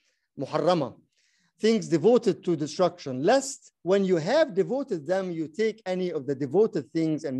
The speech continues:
make the camp of Israel a thing for destruction and bring trouble upon it." So when we come to the next chapter with the story of, uh,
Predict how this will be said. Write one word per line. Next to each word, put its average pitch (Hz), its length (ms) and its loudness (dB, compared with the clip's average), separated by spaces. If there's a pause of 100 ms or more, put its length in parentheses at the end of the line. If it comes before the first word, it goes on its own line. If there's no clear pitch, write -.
make 160 180 -4
the 135 80 -4
camp 151 300 -6
of 135 140 -10
Israel 139 560 -4 (160)
a 135 80 -8
thing 208 360 0
for 151 180 -6
destruction 143 760 -4 (220)
and 127 160 -8
bring 135 220 -2 (320)
trouble 110 520 -6
upon - 260 -16
it." - 200 -20 (760)
So 135 340 -4 (140)
when 127 120 -4
we 127 140 -2
come 180 560 0 (260)
to 143 100 -10
the 139 100 -4
next 165 300 -4
chapter 160 460 -2
with 127 200 -6
the 131 120 -4
story 147 400 0
of, 120 320 -6 (280)
uh, 127 220 -4